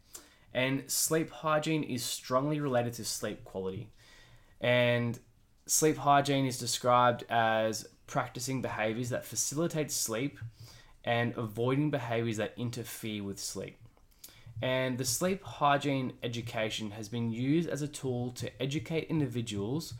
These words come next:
on the fundamental aspects of sleep and practical applications to improve sleep quality and quantity. Okay, so it's not just about getting the seven to nine or eight to ten plus hours.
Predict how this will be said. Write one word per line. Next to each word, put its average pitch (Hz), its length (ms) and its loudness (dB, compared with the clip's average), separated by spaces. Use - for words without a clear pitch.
on 123 100 4
the 120 100 2
fundamental 151 880 2
aspects 117 460 -4
of 98 100 -8
sleep - 540 -2
and 117 200 -6
practical 151 560 -4
applications 117 640 -6
to - 120 -6
improve 110 460 -4
sleep - 320 -2
quality 143 640 -2
and 110 240 -2
quantity. - 760 -8
Okay, 117 300 -4
so 117 320 0
it's 117 180 -4
not 147 160 2
just - 180 -6
about 139 280 0
getting 123 280 0
the 107 60 -4
seven 120 380 -2
to 117 100 -8
nine 110 380 0
or 104 260 -4
eight 110 200 -4
to 113 120 -8
ten 113 220 -4
plus 107 360 0
hours. 101 500 -2